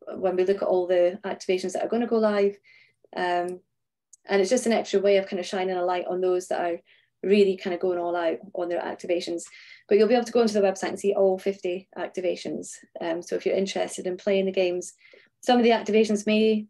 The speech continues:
be continuous, they may still be live, they may not be, um, but they're all the games that participate year on year.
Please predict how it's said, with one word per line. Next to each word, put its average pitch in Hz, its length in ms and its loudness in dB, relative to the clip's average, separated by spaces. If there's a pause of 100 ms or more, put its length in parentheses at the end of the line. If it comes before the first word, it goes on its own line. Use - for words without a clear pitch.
(140)
be 214 140 -2
continuous, 269 580 -4
they 220 100 2
may 226 140 0
still 233 180 -2
be 247 140 0
live, 247 300 -2
they 233 80 -4
may 226 140 -2
not 220 200 -4
be, 214 260 -6 (480)
um, 196 560 -2 (180)
but - 80 -2
they're 214 160 6
all 208 100 6
the 202 80 4
games 190 260 0
that - 120 -2
participate 196 500 -4
year 190 220 -2
on 180 100 -6
year. 180 260 -6